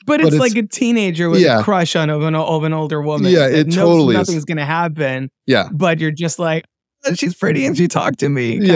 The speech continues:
Speaker 1: Yeah.
Speaker 2: thing.
Speaker 1: Yeah,
Speaker 2: Yeah.
Speaker 1: and that's,
Speaker 2: Yeah.
Speaker 1: and that's why I feel like this really connects, this might be the movie that connects the closest to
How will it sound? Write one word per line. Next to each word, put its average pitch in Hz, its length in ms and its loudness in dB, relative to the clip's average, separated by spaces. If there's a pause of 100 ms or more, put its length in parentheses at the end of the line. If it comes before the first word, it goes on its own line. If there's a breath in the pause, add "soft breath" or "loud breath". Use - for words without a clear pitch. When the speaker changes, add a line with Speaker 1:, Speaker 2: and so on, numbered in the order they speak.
(120)
Speaker 1:
Yeah. 101 100 -2
Speaker 2:
thing. 151 360 -2
Speaker 1:
Yeah, 117 260 2
Speaker 2:
Yeah. 123 60 2
Speaker 1:
and 156 100 2
that's, 226 220 2
Speaker 2:
Yeah. 175 160 0
Speaker 1:
and 196 120 0
that's 202 220 -2
why 190 140 2
I 175 60 2
feel 180 120 0
like 160 140 2
this 165 180 -2
really 165 340 4 (580)
connects, 143 420 0
this 160 280 -4
might 175 200 0
be 175 100 -4
the 156 80 -2
movie 143 240 -2
that 131 160 -2
connects 123 420 -4
the 120 120 -4
closest 117 540 -4
to 107 520 -2